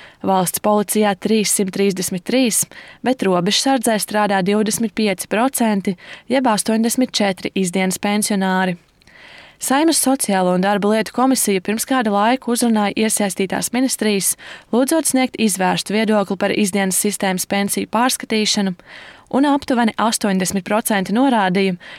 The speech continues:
ka ir nepieciešama uzlabojuma sistēmā. Komisijas vadītājs stāsta,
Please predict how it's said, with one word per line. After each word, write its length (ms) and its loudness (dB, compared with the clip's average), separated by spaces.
ka 240 -2
ir 240 4
nepieciešama 680 0
uzlabojuma 440 0
sistēmā. 560 0
Komisijas 480 0
vadītājs 560 2
stāsta, 400 0